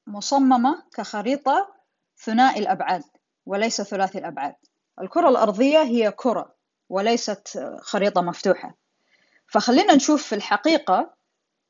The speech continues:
كيف حيكون اتجاه الطائرة لما انت-، انتوا ت-،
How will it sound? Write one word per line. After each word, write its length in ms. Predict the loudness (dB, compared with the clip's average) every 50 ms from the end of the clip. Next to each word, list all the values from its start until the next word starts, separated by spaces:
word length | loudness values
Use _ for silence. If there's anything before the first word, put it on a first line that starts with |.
| _ _ _
كيف 220 | 2 4 4 4 2
حيكون 640 | -2 -4 -4 -2 -2 0 2 2 2 0 -2 -4 -10 -16
اتجاه 680 | -14 -14 -14 -14 _ -8 -4 2 4 6 6 6 4 2 -4 -16 _ _ _ _ _ _ _ _ _ -8
الطائرة 640 | -8 -8 0 4 6 6 6 4 2 2 2 2 2 0
لما 240 | -2 -6 -6 -6
انت-، 160 | -6 -8 -6 -4
انتوا 240 | -4 -4 -4 -6
ت-، 580 | -12 _ _ -20 -20 _ -18 -18 -18 _ -16